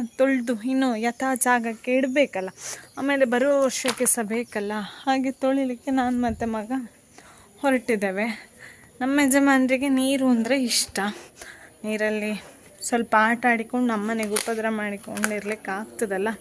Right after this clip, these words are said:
ಹಾಗೆ ಅವನು ಕೂಡ ಬಂದಿದ್ದಾನೆ. ಈಗ ಆಗಿದೆ ಸಂಜೆ. ಪುಟ್ರಾಣಿ ಮಲಗಿದ್ದಾಳೆ, ಸಾರಿ, ನನ್ನ ಪುಟ್ಟಕ್ಕ ಮಗಳು ಮಲಗಿದ್ದಾಳೆ. ಹಾಗೆ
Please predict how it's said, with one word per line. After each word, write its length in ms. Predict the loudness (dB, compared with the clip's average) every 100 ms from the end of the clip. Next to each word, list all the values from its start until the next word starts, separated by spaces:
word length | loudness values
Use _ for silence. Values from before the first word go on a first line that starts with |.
| -14 -16 -16 -14 0
ಹಾಗೆ 220 | 2 6
ಅವನು 300 | 6 6 2
ಕೂಡ 180 | 0 0
ಬಂದಿದ್ದಾನೆ. 720 | 0 0 2 2 2 -2 -6 -10 -12 -18 -18 -18 -18 -20 -20 -20 -4
ಈಗ 180 | 2 6 8
ಆಗಿದೆ 320 | 8 6 4
ಸಂಜೆ. 480 | 4 4 4 2 -2
ಪುಟ್ರಾಣಿ 580 | -4 -2 8 8 8 4
ಮಲಗಿದ್ದಾಳೆ, 720 | 4 4 2 0 -2 -6 -10 -18 -16 -8
ಸಾರಿ, 260 | -4 -4 -4
ನನ್ನ 200 | -2 -2 -2
ಪುಟ್ಟಕ್ಕ 320 | -4 -4 -4
ಮಗಳು 380 | -2 0 2 2
ಮಲಗಿದ್ದಾಳೆ. 720 | 0 0 0 0 0 0 -2 -4 -8 -18 -20 -20 -8
ಹಾಗೆ 400 | -2 0 0 0